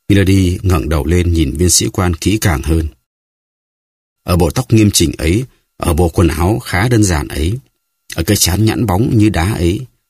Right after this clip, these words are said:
mụ nhận ngay ra anh là một tín đồ Thanh giáo khắc khổ mà mụ thường vẫn gặp ở triều đình. Vua Jacques cũng như ở triều đình Pháp. Họ đến đấy để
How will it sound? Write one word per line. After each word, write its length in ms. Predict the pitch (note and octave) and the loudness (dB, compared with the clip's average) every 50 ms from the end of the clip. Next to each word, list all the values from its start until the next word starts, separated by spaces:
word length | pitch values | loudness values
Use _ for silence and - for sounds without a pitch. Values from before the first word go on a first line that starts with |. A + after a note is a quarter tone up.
| _ - | _ 2
mụ 80 | F#2 | 4
nhận 180 | G2+ G#2+ F2+ D#2 - - | 4 4 2 0 -2 -2
ngay 200 | E2+ G2 G#2 F#2+ | 0 0 2 2
ra 380 | D#2+ F#2 F#2 F#2+ F#2 F#2 G2 - - | 0 0 0 -2 -2 -4 -6 -6 -2
anh 180 | F#2+ F#2+ F#2 | 0 0 2
là 80 | E2+ D#2+ | 2 2
một 220 | D2+ C#2 - _ | 0 -2 -4 _
tín 200 | - F2 F#2 A2+ | -2 0 2 2
đồ 200 | G#2+ G2 D2+ - - | 2 2 0 0 -4
Thanh 200 | - - F#2 F2+ | -2 0 2 2
giáo 240 | E2+ - D#2 D#2+ F2+ | 2 0 0 -2 -4
khắc 200 | G2 - - - | -4 -6 -6 -6
khổ 340 | - - G#2 E2+ - - - _ _ _ _ _ _ _ - | -2 0 0 0 0 -2 -8 _ _ _ _ _ _ _ 0
mà 100 | F#2 F2 | 2 4
mụ 200 | F2 F2 - - - | 4 2 0 -2 -2
thường 340 | - G2+ F2+ D2+ C2 - - | 0 2 2 2 0 -2 -4
vẫn 180 | D#2 F#2+ B2 C3 | -2 0 0 0
gặp 180 | G#2+ F2 - _ | 0 -2 -4 _
ở 200 | - D#2+ C2 A1+ | -6 -6 -6 -4
triều 240 | - - - E2 D2 | -2 -2 0 0 0
đình. 240 | C#2+ D#2 C#2+ C2 - - _ _ _ _ _ _ _ _ _ _ _ _ _ _ _ _ - | 0 0 -2 -2 -4 -10 _ _ _ _ _ _ _ _ _ _ _ _ _ _ _ _ -2
Vua 180 | - G#2 G#2 G2+ | 2 2 4 4
Jacques 560 | G2 - A2 G#2+ - - G#2+ G2 F#2+ F#2 F2+ F2+ - - - | 2 2 -2 -2 -2 -2 0 0 0 0 -2 -6 -8 -8 -4
cũng 200 | - F2 - A2 | -2 0 2 4
như 180 | G#2 G2 F#2+ | 4 4 2
ở 240 | - - - B1 - | 0 -2 -6 -6 -4
triều 180 | - - E2 D2 | -2 0 0 0
đình 140 | C2+ B1+ - | 0 -2 -4
Pháp. 260 | - - F#2+ - - _ _ _ _ _ _ _ _ _ _ _ _ _ _ _ | -2 -2 -4 -4 -6 _ _ _ _ _ _ _ _ _ _ _ _ _ _ _
Họ 80 | - F#2 | -2 0
đến 160 | F2+ F#2 G#2+ | 2 2 2
đấy 220 | G#2+ G2 G2 - - | 2 2 2 2 0
để 160 | F2 D#2 | -2 -4